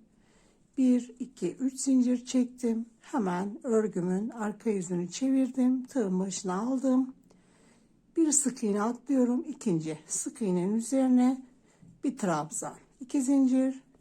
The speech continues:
Aynı sık iğnenin üzerine bir trabzan daha yaparak V oluşturduk arkadaşlarım. İki zincir. Bir, iki zincir,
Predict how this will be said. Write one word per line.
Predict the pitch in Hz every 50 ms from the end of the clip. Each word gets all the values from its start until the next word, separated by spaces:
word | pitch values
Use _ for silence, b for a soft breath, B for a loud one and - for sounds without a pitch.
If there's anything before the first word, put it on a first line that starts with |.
| _ - - -
Aynı | 302 302 311 311 285 247 214 208 220 240 240 - - _ _ _ _ _ _ _ b b b b b b b b b b b b _ _ _ _ _ _ _ _ _ -
sık | - - 330 - - 233
iğnenin | 202 185 180 170 180 202 - 285
üzerine | 240 - - 226 220 220 220 214 214 220 226 220 - _ _
bir | 277 254 -
trabzan | 254 226 196 185 165 165 175 196 175 170 180 185 185
daha | 185 185 180
yaparak | 170 175 208 240 247 - 294 269 269 247 247 254 247 - - - _ _ -
V | 269 262 269 226 190
oluşturduk | 165 156 165 156 151 - - 196 165 165 - - 170
arkadaşlarım. | 170 170 170 - - 165 165 175 165 - - - 165 - 190 - - - 330
İki | 254 - - 262
zincir. | 247 269 262 262 254 247 247 254 254 254 254 - - _ _ _ b b b b b b b b b b b b b _ -
Bir, | 285 285 277 277 285 277 - - _ _ _ _ _ _ _ _ _
iki | - 254 - - 285
zincir, | 240 220 233 208 196 180 196 185